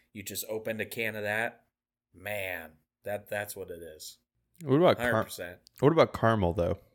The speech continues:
Speaker 1: I
Speaker 2: 'Cause
Speaker 1: think there's some caramel notes in there, but I think predominantly it's like vanilla icing,
Speaker 2: Hmm.
Speaker 1: and then there's just these swirls of caramel or brown sugar. Something,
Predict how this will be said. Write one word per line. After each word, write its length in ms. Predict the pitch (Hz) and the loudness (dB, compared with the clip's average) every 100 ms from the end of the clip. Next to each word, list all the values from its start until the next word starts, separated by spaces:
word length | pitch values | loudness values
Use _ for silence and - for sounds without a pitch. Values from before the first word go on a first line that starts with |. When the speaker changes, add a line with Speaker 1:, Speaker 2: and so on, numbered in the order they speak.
| _ _ _ _ _ _ _ _ _ _ _ _ _ _ _ _ _ _ - | _ _ _ _ _ _ _ _ _ _ _ _ _ _ _ _ _ _ -4
Speaker 1:
I 80 | 170 | 2
Speaker 2:
'Cause 80 | 220 | 4
Speaker 1:
think 180 | 226 | 4
there's 220 | 233 196 - | 2 0 0
some 300 | 147 117 - _ _ | -2 -8 -14 _ _
caramel 460 | - 143 139 123 107 | -6 -4 -2 -4 -6
notes 500 | 104 117 147 147 113 | -2 -2 -2 -4 -8
in 120 | 101 | -6
there, 340 | 98 95 90 | -4 -4 -6
but 220 | 101 98 - | -6 -6 -6
I 100 | 104 | -8
think 240 | 120 113 - - | -8 -12 -14 -14
predominantly 1080 | 110 92 92 101 104 104 101 95 90 85 | -12 -10 -6 -4 -4 -6 -8 -10 -12 -12
it's 200 | 85 - | -12 -10
like 220 | 92 90 90 | -10 -10 -12
vanilla 400 | 92 95 95 - | -10 -8 -8 -6
icing, 580 | 95 95 - 113 117 - _ _ _ - | -8 -8 -8 -10 -14 -20 _ _ _ -8
Speaker 2:
Hmm. 60 | |
Speaker 1:
and 120 | 98 101 | -8 -8
then 160 | 98 | -8
there's 240 | 101 98 110 | -8 -8 -10
just 260 | 98 - | -8 -8
these 320 | 107 95 - - _ _ _ _ | -8 -10 -10 -12 _ _ _ _
swirls 1080 | - - - 85 90 95 104 110 110 101 98 | -6 -4 -4 -8 -10 -6 -2 0 -2 -2 -6
of 180 | 90 - | -10 -12
caramel 480 | - 101 98 101 | -8 -6 -6 -8
or 240 | 90 87 87 | -8 -8 -8
brown 320 | 90 87 85 | -8 -10 -12
sugar. 440 | - 85 78 80 _ _ | -16 -18 -20 -20 _ _
Something, 400 | - 120 110 113 | -16 -14 -10 -10